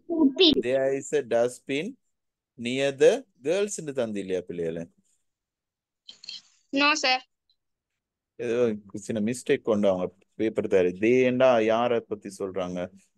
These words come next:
Speaker 2: They are swing. They are ஆ, they are happy. சாரி. ஆ, இப்ப இந்த மக்கள் எல்லாம் எப்படி இருக்கிறாங்க?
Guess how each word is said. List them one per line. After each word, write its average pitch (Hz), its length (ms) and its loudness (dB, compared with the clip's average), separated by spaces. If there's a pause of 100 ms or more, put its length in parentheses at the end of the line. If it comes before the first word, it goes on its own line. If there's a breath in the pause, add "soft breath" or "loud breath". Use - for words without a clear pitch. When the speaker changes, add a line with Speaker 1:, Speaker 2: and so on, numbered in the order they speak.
(120)
Speaker 2:
They 117 120 6
are 120 120 6 (120)
swing. 120 280 -4 (320)
They 104 140 4
are 139 180 4 (3750)
ஆ, 110 180 2
they 127 280 8
are 147 100 2
happy. 104 320 -2
சாரி. 104 440 2
ஆ, 104 120 -2
இப்ப 113 160 -2
இந்த 175 160 -4
மக்கள் 156 420 0
எல்லாம் 180 420 2
எப்படி 170 340 -2
இருக்கிறாங்க? 165 680 2